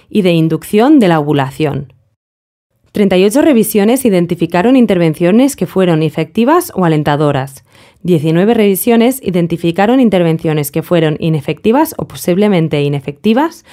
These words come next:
y quince revisiones no pudieron establecer conclusiones debido a la falta de evidencia.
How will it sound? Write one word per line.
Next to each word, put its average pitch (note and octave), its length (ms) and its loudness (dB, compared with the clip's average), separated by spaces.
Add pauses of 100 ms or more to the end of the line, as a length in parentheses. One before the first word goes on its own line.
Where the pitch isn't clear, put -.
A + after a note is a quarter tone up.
(220)
y - 120 -4
quince G#3+ 260 0
revisiones A3+ 580 0
no F3+ 120 -2
pudieron E3+ 440 0
establecer D#3 560 -4
conclusiones G3 800 -2
debido E3+ 320 0
a - 20 2
la E3+ 120 0
falta D#3+ 280 -2
de G3 60 2
evidencia. C#3 640 -4